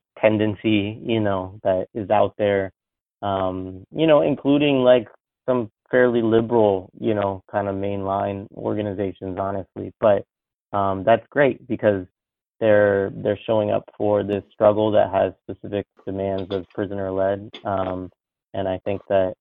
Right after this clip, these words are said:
um, it, you know, being involved in something like this, getting involved and figuring out ways to plug in and support and connecting with other groups that are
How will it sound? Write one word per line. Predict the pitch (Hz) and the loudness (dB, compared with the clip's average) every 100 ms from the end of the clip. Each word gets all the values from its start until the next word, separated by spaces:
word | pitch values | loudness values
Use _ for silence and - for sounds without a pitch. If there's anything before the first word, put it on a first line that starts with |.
| - | -10
um, | 95 90 90 87 95 _ _ - | -6 -6 -8 -14 -20 _ _ -8
it, | 120 | -6
you | 127 | -2
know, | 113 98 - _ _ 127 | 0 -2 -6 _ _ -2
being | 127 143 127 | 4 4 4
involved | 113 98 107 113 113 | 2 6 6 6 4
in | 120 117 | -4 -4
something | 123 117 127 | -6 -4 -4
like | 127 123 | -4 -4
this, | 139 - | -6 -4
getting | 107 110 | -2 0
involved | 107 98 104 104 104 | -2 2 4 6 4
and | 101 92 | -2 -6
figuring | 107 101 101 | -6 -4 -4
out | 101 | -4
ways | 101 98 - | -4 -4 -8
to | |
plug | 107 110 104 | -6 -2 -2
in | 101 | -4
and | 98 92 | -6 -10
support | - - 107 104 _ _ _ _ - | -14 -4 -2 -2 _ _ _ _ -8
and | 101 95 92 | -6 -6 -8
connecting | - 104 104 110 107 | -4 -4 -2 -4 -2
with | 101 | -2
other | - 104 | 0 0
groups | 101 104 107 - - | -2 -2 -4 -8 -6
that | 104 | -2
are | 98 98 95 | 0 0 -2